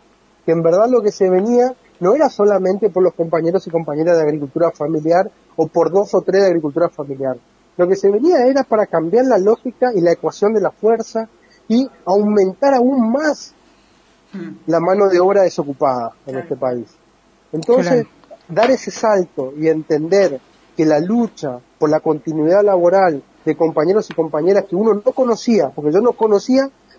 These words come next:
Speaker 1: por nombre a ninguno de los que fueron despedidos, pero que entendíamos que estábamos luchando por la clase en sí, para mí era fundamental.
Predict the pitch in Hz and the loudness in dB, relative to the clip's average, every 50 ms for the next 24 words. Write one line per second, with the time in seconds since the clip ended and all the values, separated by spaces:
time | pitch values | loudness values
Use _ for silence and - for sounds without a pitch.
0 | - - - 160 165 165 165 180 196 247 277 277 285 285 277 - 180 180 185 180 | -20 -10 -2 0 0 0 0 2 0 2 2 2 2 2 2 2 2 0 2 2
1 | 180 180 208 277 330 320 330 302 247 233 214 202 196 - 202 208 214 214 202 202 | 0 0 0 2 2 4 4 4 2 2 2 0 -2 0 2 2 2 2 0 0
2 | - 175 165 160 156 147 127 123 117 - _ _ _ _ _ _ _ _ _ _ | 0 0 0 0 0 -2 -4 -6 -8 -12 _ _ _ _ _ _ _ _ _ _
3 | _ _ _ _ _ _ - 165 170 170 165 - 175 165 170 170 - 160 165 175 | _ _ _ _ _ _ -4 -2 0 0 0 0 -2 -2 -2 -2 -2 -2 -2 0
4 | 208 247 240 240 220 185 185 170 - 196 196 208 214 208 208 196 175 170 - - | 0 2 2 2 0 -2 -4 -4 -2 0 0 2 2 2 0 0 -2 -4 -4 -4
5 | 190 202 208 202 170 - _ _ _ _ - - 165 156 160 147 135 - - 175 | -2 0 0 -2 -2 -4 _ _ _ _ -4 -2 0 0 0 -2 -4 -4 0 0
6 | 175 196 208 - - 196 170 170 165 - - 240 269 277 240 151 - _ _ _ | 2 2 2 0 -2 -2 -2 -2 -4 -2 -2 0 2 2 0 -2 -6 _ _ _
7 | _ _ _ _ _ _ _ _ _ _ _ _ - 147 147 143 156 170 180 180 | _ _ _ _ _ _ _ _ _ _ _ _ -2 0 0 2 2 2 2 2
8 | 180 180 - 160 147 165 143 139 127 123 123 123 113 110 | 2 0 -2 -4 -2 -2 -2 -4 -4 -6 -8 -8 -10 -10